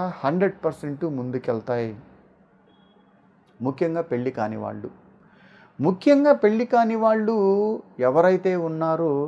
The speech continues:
వాళ్ళు ఈ వాయనం కానిస్తే, అంటే నాకు తెలిసి maybe రేపు రానున్న కార్తీక మాసం కల్లా పెళ్ళి అయిపోతుంది. ఒకవేళ గవర్నమెంట్ జాబ్ అయితే సిక్స్ మంత్స్లో వాళ్ళకి రిజల్ట్ ఏందో అర్థమవుతుంది. ఒకవేళ బిజినెస్ చేసేవాళ్ళు,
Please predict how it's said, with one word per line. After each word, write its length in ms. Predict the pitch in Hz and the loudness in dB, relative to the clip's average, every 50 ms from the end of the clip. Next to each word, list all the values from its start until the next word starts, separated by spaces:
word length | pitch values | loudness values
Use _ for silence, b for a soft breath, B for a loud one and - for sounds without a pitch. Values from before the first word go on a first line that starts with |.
| 160 - - - | -6 -10 -8 -2
వాళ్ళు 260 | 120 127 143 147 151 | 2 4 4 4 4
ఈ 80 | 151 147 131 | 2 2 2
వాయనం 320 | 139 139 151 160 160 160 151 | 2 0 0 0 -2 -4 -4
కానిస్తే, 560 | - 151 147 143 143 135 - - - 139 131 127 131 139 147 170 - b b b b b b b b | -4 -4 -4 -4 -6 -8 -8 -6 -4 -2 -2 -2 -2 -4 -6 -8 -10 b b b b b b b b
అంటే 140 | - 139 160 156 | -2 0 2 4
నాకు 220 | 143 143 143 143 | 4 4 2 2
తెలిసి 240 | - 147 143 139 - 156 | 0 -4 -4 -4 -6 -4
maybe 380 | 143 139 139 139 131 143 147 139 143 | -2 0 0 0 0 0 0 2 2
రేపు 180 | 139 135 135 131 | 2 2 0 0
రానున్న 440 | 127 135 131 135 135 135 135 139 139 135 | 2 2 4 4 2 0 0 0 0 2
కార్తీక 320 | 131 131 120 117 139 123 127 131 | 2 0 0 0 -4 -4 -2 -2
మాసం 240 | 131 120 127 127 123 | -2 -2 -2 -4 -4
కల్లా 220 | 131 131 139 143 143 | -2 0 0 0 0
పెళ్ళి 180 | 123 117 117 113 | 0 -2 -2 -2
అయిపోతుంది. 500 | 113 110 110 107 - - 104 101 104 - - _ b b b b b b b | -4 -4 -6 -10 -10 -10 -12 -14 -14 -16 -18 _ b b b b b b b
ఒకవేళ 360 | - 170 180 220 226 233 240 247 240 190 | 4 4 6 6 6 10 10 10 10 10
గవర్నమెంట్ 420 | 208 214 226 233 226 233 233 220 190 233 | 8 8 8 8 6 4 4 6 10 10
జాబ్ 180 | 220 220 220 220 | 10 10 10 8
అయితే 200 | 220 220 240 247 - - - - - - - - | 6 8 6 6 6 4 -4 -20 -20 -6 0 4
సిక్స్ 340 | 285 277 - - - - 294 254 | 4 4 2 0 -2 0 2 4
మంత్స్లో 300 | 240 233 214 214 254 233 233 | 4 4 4 2 4 4 6
వాళ్ళకి 180 | 220 208 185 180 170 | 6 4 4 2 4
రిజల్ట్ 240 | 180 190 180 165 | 4 4 4 4
ఏందో 160 | 180 180 196 202 180 | 0 0 2 4 4
అర్థమవుతుంది. 580 | 151 131 147 139 135 127 123 120 113 110 107 - - B B B B B B B B | 4 4 2 2 0 0 -2 -4 -6 -6 -8 -10 -14 B B B B B B B B
ఒకవేళ 340 | - 180 196 214 214 226 226 208 160 156 | 2 4 8 8 8 8 6 4 6 4
బిజినెస్ 340 | 175 170 190 208 220 208 - - | 4 4 4 2 0 0 -2 -2
చేసేవాళ్ళు, 600 | - 170 156 156 165 156 147 143 139 139 135 139 | 0 0 0 2 2 2 4 4 4 2 2 -2